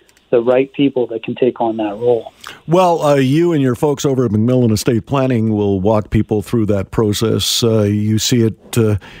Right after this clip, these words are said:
Speaker 2: each and every day, all day. Chris Sabat, General Counsel, I E lawyer for McMillan Estate Planning, McMillan estate planning dot com, McMillan estate planning,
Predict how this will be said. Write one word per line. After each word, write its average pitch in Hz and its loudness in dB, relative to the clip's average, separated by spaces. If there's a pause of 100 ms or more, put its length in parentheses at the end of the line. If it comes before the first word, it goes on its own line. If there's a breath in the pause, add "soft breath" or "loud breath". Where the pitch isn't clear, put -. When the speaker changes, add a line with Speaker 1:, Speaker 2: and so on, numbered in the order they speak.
(160 loud breath)
Speaker 2:
each 123 0
and 113 2
every 107 2
day, 117 0
all 123 2
day. 113 0
Chris 113 -2
Sabat, 120 0
General 110 0
Counsel, 135 0 (460 loud breath)
I 110 2
E 107 0
lawyer 139 0 (240 loud breath)
for 233 0
McMillan 123 0
Estate 117 -2
Planning, 160 0
McMillan 123 0 (160)
estate - -4
planning 156 0
dot 147 -2
com, 208 -2
McMillan 156 -2
estate 151 -2
planning, 175 0